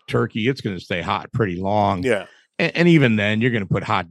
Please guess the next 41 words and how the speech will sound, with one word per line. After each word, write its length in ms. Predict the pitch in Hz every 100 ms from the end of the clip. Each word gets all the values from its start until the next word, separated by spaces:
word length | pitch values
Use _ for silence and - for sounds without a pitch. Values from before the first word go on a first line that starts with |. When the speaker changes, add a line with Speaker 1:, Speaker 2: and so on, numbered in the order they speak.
| 78
Speaker 1:
gravy 520 | 92 95 107 98 98
on 240 | 98 98
it, 120 | 98
even 200 | 113 107 98
if 100 | 90
it 200 | 92 -
does 240 | 104 92
get 120 | 101
a 20 | 95
little 220 | 101 95
cooled 360 | - 117 107 95
off. 380 | 101 107 101
You 60 | 120
know, 220 | 113 110 - - -
I 60 | 127
mean, 220 | 135 131
I, 160 | - 139
I, 80 | 143 123 - -
what 160 | 139 131
a 60 |
part 260 | 113 147 131
I 120 | 104
hate 280 | 123 135 120
is 140 | 104
once 260 | 113 113 -
you 60 |
slice 420 | 90 - 117 131 117
it 80 | 104
and 120 | 92
put 140 | 120
it 60 | 107
on 160 | 104
the 140 | 92 82 _
platter, 460 | - 123 117 90 98 _ - - _ -
you 100 | 107
know, 120 | 98
you 180 | 120 131
know 320 | 113 131 98
it's 140 | 90
getting 260 | 127 101 104
cold 400 | - 117 101